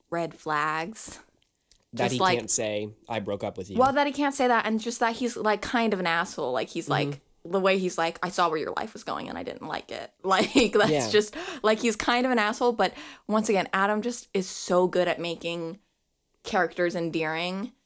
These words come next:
Speaker 1: that,
Speaker 2: Mm-hmm.
Speaker 1: like, even when, like, and once again, like, it, this is how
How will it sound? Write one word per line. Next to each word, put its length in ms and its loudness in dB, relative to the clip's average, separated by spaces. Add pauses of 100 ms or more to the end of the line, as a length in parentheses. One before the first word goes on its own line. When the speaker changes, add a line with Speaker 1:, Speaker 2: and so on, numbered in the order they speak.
Speaker 1:
that, 200 0
Speaker 2:
Mm-hmm. 80 0
Speaker 1:
like, 220 2 (120)
even 680 0 (380)
when, 760 -2
like, 340 0
and 200 2
once 160 2
again, 160 0
like, 340 -2
it, 140 -6
this 140 0
is 100 -6
how 480 0